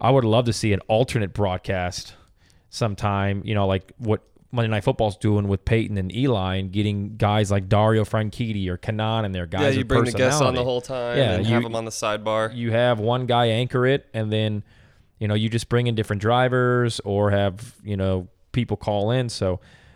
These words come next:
Speaker 1: um, maybe we could see that. Um, we don't really need, I don't think, guys, to get into the silly season. Uh, we've touched on that a few times. It seems like really what happens with the forty-five car and what happens with Connor. Uh, and Connor told me last week that nothing's happening with him until November.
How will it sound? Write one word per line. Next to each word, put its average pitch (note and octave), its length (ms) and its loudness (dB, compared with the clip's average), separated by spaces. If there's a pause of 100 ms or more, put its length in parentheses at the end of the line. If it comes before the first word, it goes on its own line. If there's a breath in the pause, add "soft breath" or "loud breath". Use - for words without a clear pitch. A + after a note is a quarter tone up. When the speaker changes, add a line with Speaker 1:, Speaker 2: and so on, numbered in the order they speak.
(180 soft breath)
Speaker 1:
um, G2 500 -2
maybe G#2+ 320 2
we G2+ 140 0
could E2+ 160 -8
see G#2+ 240 -2
that. A2 260 2 (380 loud breath)
Um, D3 180 4
we G#3+ 100 4
don't A3 140 6
really F3 240 4
need, D3+ 280 4
I D3+ 40 4
don't D3+ 180 2
think, D3 240 0
guys, C#3 320 4
to B2 80 -2
get B2 200 4
into A#2 160 0
the G2+ 100 0
silly C3+ 340 4
season. C3 640 2
Uh, G#2 160 0
we've A2+ 140 2
touched - 320 -2
on A2+ 120 2
that A#2 160 2
a A2 40 0
few A#2+ 180 0
times. A#2 400 0
It F#2 80 -6
seems C#3 320 -2
like A#2+ 240 2 (1040 soft breath)
really C3 360 4
what C3+ 100 6
happens C3 300 4
with A2+ 80 2
the G#2 60 -2
forty-five A#2+ 580 4
car B2+ 300 4
and A#2 80 2
what G#2 80 2
happens A2+ 320 2
with F#2 120 -4
Connor. C3 600 0
Uh, G2 340 0
and G2+ 140 -4
Connor B2 260 0
told B2+ 220 0
me B2 60 0
last A#2 280 -2
week A#2 180 0
that G#2 160 2
nothing's G#2+ 340 0
happening A2 360 0
with G2 140 -4
him A2+ 160 -2
until G2 200 -4
November. G#2+ 540 0